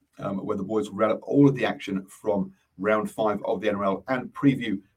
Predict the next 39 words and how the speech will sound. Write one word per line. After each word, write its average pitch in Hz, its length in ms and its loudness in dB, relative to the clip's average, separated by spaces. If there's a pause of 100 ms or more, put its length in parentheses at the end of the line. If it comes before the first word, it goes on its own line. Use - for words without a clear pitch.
round 104 360 -2
six - 400 -6 (160)
for 120 160 0
you, 98 240 0 (360)
um, 95 340 -4
in 104 260 -6 (120)
that 95 180 -6
one, 95 220 -6 (280)
um, 87 280 -10
as 95 220 -8
well. 95 320 0 (1500)
Over 143 240 8
in 143 420 2
the 160 160 6
rugby, 151 460 4
and 143 240 4
boy, 151 200 4
oh - 80 2
boy, 123 260 0
it 101 100 -2
has 135 220 -4
been 127 340 -2
a 117 160 -4
fantastic - 600 -6
weekend 113 320 -6
of 98 80 -8
close 120 260 -2
games 113 360 -2 (400)
in 143 280 8
both - 200 2
Super 143 220 -2
Rugby 123 240 -2
A 113 100 0
U 110 360 -2
and 143 340 4
Super 139 300 -2
Rugby 113 300 2
Aotearoa. 104 480 0 (360)
Uh, 98 340 0